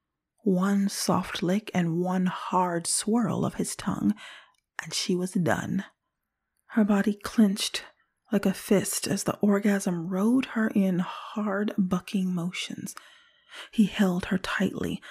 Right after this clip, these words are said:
letting go of her thighs to hold her hips firmly, burying his face deeper into her pussy, making thorough contact with her spasming clitoris.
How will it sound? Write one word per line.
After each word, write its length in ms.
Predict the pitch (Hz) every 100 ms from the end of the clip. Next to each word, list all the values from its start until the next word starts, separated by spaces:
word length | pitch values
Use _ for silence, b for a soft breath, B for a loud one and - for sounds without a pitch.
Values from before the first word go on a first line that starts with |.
| B -
letting 240 | - 170 170
go 180 | 175
of 80 | 180
her 140 | - 190
thighs 500 | - 175 180 180 -
to 120 | 185
hold 280 | - 190 -
her 140 | 208
hips 480 | 196 285 - - -
firmly, 600 | - 202 202 202 - - _ _ _ _ _
burying 480 | 202 180 180 170 180
his 240 | 180 190
face 380 | - 180 135 -
deeper 520 | 190 170 190 - 156 -
into 240 | 170 165
her 160 | 170 160
pussy, 500 | - 165 - 196 202 B B B -
making 300 | 190 - 185
thorough 520 | - - 220 220 -
contact 640 | - - 185 - - -
with 180 | - 185
her 120 | 175
spasming 800 | 180 - - - 190 - - 196
clitoris. 600 | - - - - - -